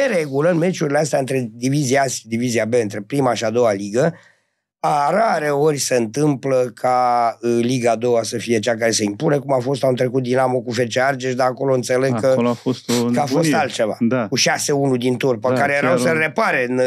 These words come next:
Speaker 1: în retur, că la un moment
Speaker 2: Păi
Speaker 1: dat
Speaker 2: era
Speaker 1: era patru doi.
Speaker 2: patru unu, nu știu
Speaker 1: Patru unu,
Speaker 2: ce
Speaker 1: așa
Speaker 2: minut
Speaker 1: ceva,
Speaker 2: era,
Speaker 1: da.
Speaker 2: În prima repriză, cred. Că a
Speaker 1: La
Speaker 2: fost
Speaker 1: începutul reprizei a doua, era patru unu
Speaker 2: Sau la
Speaker 1: la un moment
Speaker 2: începutul
Speaker 1: dat.
Speaker 2: reprizei a
Speaker 1: A
Speaker 2: doua,
Speaker 1: fost
Speaker 2: da.
Speaker 1: doi unu, s-a făcut repede patru unu. Deci,
Speaker 2: Da.
Speaker 1: um, um,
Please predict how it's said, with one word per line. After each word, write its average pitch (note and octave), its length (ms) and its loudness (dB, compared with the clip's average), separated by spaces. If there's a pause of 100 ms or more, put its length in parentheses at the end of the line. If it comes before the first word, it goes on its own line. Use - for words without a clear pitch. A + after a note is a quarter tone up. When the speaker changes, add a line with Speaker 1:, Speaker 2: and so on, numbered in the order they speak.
(100)
Speaker 1:
în D3 100 2
retur, C#3+ 460 2
că C3+ 80 -2
la C3 80 2
un C3+ 120 0
moment D#3 240 0
Speaker 2:
Păi F#3 100 2
Speaker 1:
dat G3+ 100 2
Speaker 2:
era F3 100 0
Speaker 1:
era G#3 100 0
patru F#3+ 320 2
doi. F3+ 320 0 (140)
Speaker 2:
patru E3+ 340 0
unu, F3 260 2
nu F3 100 -2
știu D#3+ 100 0
Speaker 1:
Patru E3+ 240 -2
unu, F#3 180 2
Speaker 2:
ce F3 80 0
Speaker 1:
așa D#3+ 80 2
Speaker 2:
minut D#3 260 0
Speaker 1:
ceva, B2+ 220 0
Speaker 2:
era, C#3 60 0
Speaker 1:
da. B2+ 220 -2 (880)
Speaker 2:
În B2+ 180 -2
prima D#3+ 220 0
repriză, D#3+ 380 0
cred. G2 220 -2 (400)
Că A2+ 100 0
a - 20 2
Speaker 1:
La G#2+ 140 -2
Speaker 2:
fost D3+ 120 2
Speaker 1:
începutul - 380 -2
reprizei D#3+ 320 0
a D#3+ 60 0
doua, D3 200 0
era C3 140 -2
patru D3 300 0
unu D3 100 2
Speaker 2:
Sau C3 80 2
la A#2+ 60 0
Speaker 1:
la A#2+ 80 2
un A#2 40 2
moment A#2 80 -2
Speaker 2:
începutul A#2+ 240 0
Speaker 1:
dat. D3+ 100 2
Speaker 2:
reprizei C#3+ 280 -2
a - 20 0
Speaker 1:
A C3 40 0
Speaker 2:
doua, B2 120 2 (140)
Speaker 1:
fost B2 140 -2
Speaker 2:
da. D#3 80 0
Speaker 1:
doi D3 160 0
unu, F#3+ 180 0
s-a E3 140 -2
făcut F3 240 0
repede C#3 260 0
patru C#3 400 -2
unu. A2 160 0
Deci, A2+ 280 -4 (560)
Speaker 2:
Da. A#2+ 180 0
Speaker 1:
um, C#3 300 2
um, C3 840 0